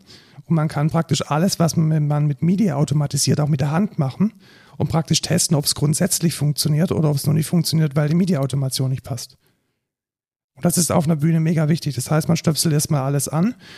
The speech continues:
man fährt dann mit den Fadern und mit den Tasten erstmal alles durch und schaut, ob die Sprayfogger und das Strobe richtig tun.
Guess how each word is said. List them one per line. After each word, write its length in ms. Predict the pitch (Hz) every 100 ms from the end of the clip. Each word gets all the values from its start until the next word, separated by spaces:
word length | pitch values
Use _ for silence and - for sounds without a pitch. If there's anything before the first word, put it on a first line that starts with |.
| -
man 280 | - 156 156
fährt 320 | - 165 156
dann 120 | 160 156
mit 140 | 147
den 100 | 147
Fadern 480 | - 151 165 175 175
und 140 | 147
mit 160 | 147 139
den 160 | 147
Tasten 480 | 139 147 - - 160
erstmal 460 | 131 147 - 147 143
alles 260 | 139 139
durch 280 | - 208 202
und 120 | 156
schaut, 240 | - 156 156
ob 100 | 87
die 80 | -
Sprayfogger 640 | - 156 151 - 151 147
und 80 | 147
das 140 | 135
Strobe 320 | - 147 143
richtig 240 | 139 - 127
tun. 320 | - 190 220